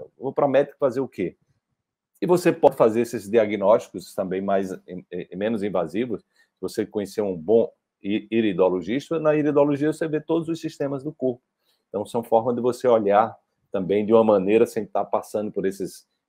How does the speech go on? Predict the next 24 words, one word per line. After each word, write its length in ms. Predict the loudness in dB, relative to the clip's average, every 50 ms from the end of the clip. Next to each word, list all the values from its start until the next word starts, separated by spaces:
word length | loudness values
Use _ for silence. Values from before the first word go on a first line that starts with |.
| _ -16 _
esses 380 | -8 -8 -6 -6 -10 -10 -6 -4
exames 540 | -6 -6 -2 -2 -2 -2 -2 -4 -8 -10 -16
químicos, 600 | _ _ _ -4 -2 -2 -4 -4 -6 -8 -4 -4
ah, 80 | -4 -4
muitas 340 | -4 -6 -6 -6 -6 -2
vezes 240 | 0 -2 -2 0 -4 -6 -4 -4
agressivos, 720 | -4 -2 0 -2 -2 -2 -4 -4 -4 -4 -2 -4 -8 -10
entendeu? 380 | -12 -12 -8 -4 -4 -4 -4 -6 _ _ _ _ _ _ _
Mas, 360 | 4 6 6 6 6 4 0
se 80 | -2 0
você 300 | 2 2 0 0 -4 -2
fizer, 480 | 0 -2 2 6 6 6 6 4 2
lembre-se 560 | 2 4 4 6 4 4 2 -2 -6 -6 -6
de 60 | -4 -2
não 260 | -2 -2 -2 -4 -4
fazer 380 | _ 2 2 2 2 0 0 0
no 80 | -2
estado 280 | -6 -2 -2 -2 0 0
de 60 | -4
paranoia. 600 | -2 _ 0 0 0 0 0 0 2 2 0 -4 -6 _
E 140 | -4 -4 -4
o 100 | -2 -2
mais 240 | -2 -2 -2 -4
importante 580 | -6 -6 -6 -6 -6 -4 _ -6 -6 -6 -10 _